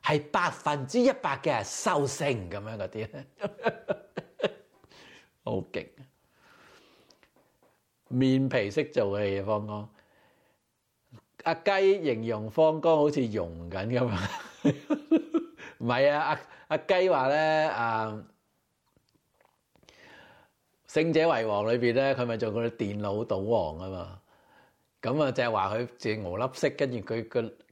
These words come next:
佢個，誒，佢會有啲電腦特技，畫佢個，個腦就有啲嘢喺度，I C喺度計緊啲數噉樣。噉，佢話方剛嗰隻眼做到好似嗰啲 process，睇到啲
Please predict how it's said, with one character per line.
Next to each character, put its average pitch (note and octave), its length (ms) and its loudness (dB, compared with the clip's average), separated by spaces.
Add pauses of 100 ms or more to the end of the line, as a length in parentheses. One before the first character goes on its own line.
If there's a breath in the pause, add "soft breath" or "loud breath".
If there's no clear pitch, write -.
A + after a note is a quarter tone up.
(120)
佢 B2 160 0
個， A#2+ 140 2
誒， G2+ 600 -4 (400)
佢 B2 140 0
會 C3 60 4
有 C3 60 4 (340)
啲 C#3+ 180 -2
電 G2+ 200 -4
腦 G#2 220 -2
特 - 240 -6
技， G2 220 -2
畫 - 240 -2
佢 G2+ 220 -6
個， G#2 200 -2 (200)
個 B2 80 0
腦 A2+ 340 2
就 C3 60 4
有 A#2 80 2
啲 B2+ 200 2
嘢 A2 240 0
喺 A2+ 40 -2
度 A2 140 -2
，I A#2 280 2
C B2 220 -6
喺 A#2+ 160 2
度 G#2 180 -4
計 G2 140 0
緊 G2 240 -6 (120)
啲 A2 120 -2
數 F2 440 -4
噉 F2+ 120 -12
樣。 A3+ 1160 0
噉， B2 140 -2 (520 loud breath)
佢 D3 120 4
話 E3 100 4
方 F3+ 300 2
剛 F#3 120 4
嗰 F3 120 2
隻 D3+ 120 4
眼 C3+ 300 0
做 A#2+ 200 2
到 C3 180 4
好 C#3 100 4
似 C3+ 160 0
嗰 B2+ 140 2
啲 C#3 180 0
process， C3 680 0
睇 C3 180 0
到 D3 100 4
啲 C#3+ 260 4